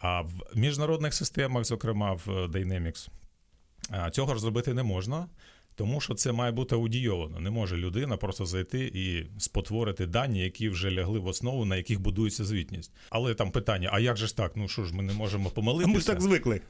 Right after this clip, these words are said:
Speaker 1: Так, ми ж звикли, ну, зайдемо, нічого, там поправимо. Але ж, ну, ніхто ж не розуміє, це зловмисний намір, чи це просто була помилка.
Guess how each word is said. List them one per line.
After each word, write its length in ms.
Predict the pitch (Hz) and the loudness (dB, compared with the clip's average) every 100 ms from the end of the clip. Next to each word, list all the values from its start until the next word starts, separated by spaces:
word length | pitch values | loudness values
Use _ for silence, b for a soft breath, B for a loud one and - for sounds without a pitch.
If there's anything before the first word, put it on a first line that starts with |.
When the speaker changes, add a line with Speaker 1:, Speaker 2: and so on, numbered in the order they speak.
| - | 0
Speaker 1:
Так, 220 | 120 101 104 | 2 2 2
ми 60 | |
ж 120 | 117 | 2
звикли, 360 | 104 139 123 117 | 0 0 2 2
ну, 180 | 104 87 85 90 | 0 -2 -6 -6
зайдемо, 520 | 90 113 98 156 175 110 | 0 0 2 0 0 0
нічого, 460 | 95 - 147 123 | 0 -2 -2 -2
там 240 | 90 98 87 | -4 -6 -6
поправимо. 580 | 98 117 143 110 95 B B B B | -6 -4 -2 -2 -4 B B B B
Але 280 | 98 117 123 | 0 2 4
ж, 140 | - | 2
ну, 220 | 123 104 | 2 2
ніхто 300 | 98 110 - | 2 2 2
ж 100 | 110 | 2
не 60 | 113 | 2
розуміє, 360 | 107 113 107 82 | 2 4 2 2
це 120 | 101 | 0
зловмисний 480 | 104 107 147 - 120 | 2 0 0 -2 0
намір, 320 | 120 110 98 | 0 0 -2
чи 140 | - | -4
це 160 | 95 101 | -4 -4
просто 300 | 104 98 101 | -4 -4 -4
була 180 | 95 90 | -2 -2
помилка. 480 | 90 80 82 90 | -2 -4 -6 -6